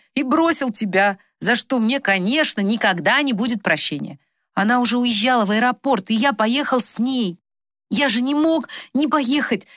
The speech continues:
не мог её отпустить, понимаешь?» «И где она теперь?» «Вы вместе? Ты с ней?» «Да». «Вот это да! Ах ты, жучара!»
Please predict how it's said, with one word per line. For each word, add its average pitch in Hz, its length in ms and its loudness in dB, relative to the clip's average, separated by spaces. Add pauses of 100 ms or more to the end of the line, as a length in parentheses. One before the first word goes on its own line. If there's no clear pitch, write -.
(100)
не 294 140 2
мог 294 300 2
её 254 180 0
отпустить, 247 680 0 (220)
понимаешь?» 294 640 0 (680)
«И 151 240 -4
где 165 340 -2
она 170 200 0
теперь?» 185 580 -2 (600)
«Вы 180 140 -2
вместе? 196 840 -2 (280)
Ты 254 140 -2
с - 140 2
ней?» 269 440 -2 (460)
«Да». 196 540 -2 (880)
«Вот 165 380 -2
это 143 340 -2
да! 170 520 -4 (440)
Ах - 440 0 (120)
ты, 311 220 0
жучара!» - 1080 -2